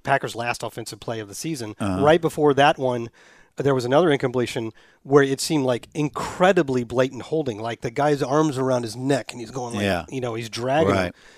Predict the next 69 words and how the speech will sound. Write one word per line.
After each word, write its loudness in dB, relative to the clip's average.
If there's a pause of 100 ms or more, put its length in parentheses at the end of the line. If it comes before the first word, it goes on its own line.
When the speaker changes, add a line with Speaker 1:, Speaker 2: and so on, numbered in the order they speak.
(240)
Speaker 1:
And 4
so 10 (560)
I'm 0
like, 0
"Holding, -2
that's -4
clearly 0
holding," 2
but 0
then 4
it 6
was 0
incomplete, -2
and -4
I'm 0
like, -2
"Okay, 0
third -2
and -10
ten, -2
second -6
and -8
twenty, -8
Speaker 2:
Mm, -8
Speaker 1:
whatever." -6 (160)
So -4
it -2
Speaker 2:
whatever, -4
Speaker 1:
may 4
not 2
Speaker 2:
right. 2
Speaker 1:
have -4
made -4
much -2
of -10
a, -16 (140)
much -10
of -20 (120)
it. -12
In -14
fact, -10
it -18
didn't -4
make -8
a -14
difference -16
when -12
it -14
came -14
down -6
to -6
it. -12 (640)
But, 4
um, -4 (240)
Speaker 2:
And, 0
and 0
it, 0
this 6
Speaker 1:
it 10
Speaker 2:
is 8
Speaker 1:
was 6
Speaker 2:
a -4
Speaker 1:
really 6
frustrating 2
Speaker 2:
Yeah. 6
Speaker 1:
to -2
watch. -2
Speaker 2:
It's 6
not, 4